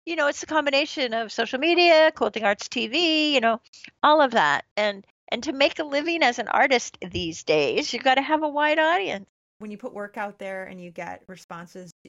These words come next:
Speaker 2: does, how much of that influences what you do? Um, do you, do you get good feedback that's maybe from fellow artists, or, uh, is it become kind of a peer review in any sense for you?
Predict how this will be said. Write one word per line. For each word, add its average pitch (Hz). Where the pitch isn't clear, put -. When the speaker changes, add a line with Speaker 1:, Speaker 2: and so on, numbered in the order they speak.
Speaker 2:
does, -
how 233
much 320
of 277
that 190
influences 180
what 190
you 185
do? 165
Um, 165
do 175
you, 180
do 202
you 180
get 196
good 233
feedback 233
that's 180
maybe 196
from 180
fellow 202
artists, 202
or, 165
uh, 185
is 190
it -
become 208
kind 208
of 196
a 180
peer 202
review 196
in 196
any 190
sense 208
for 208
you? 208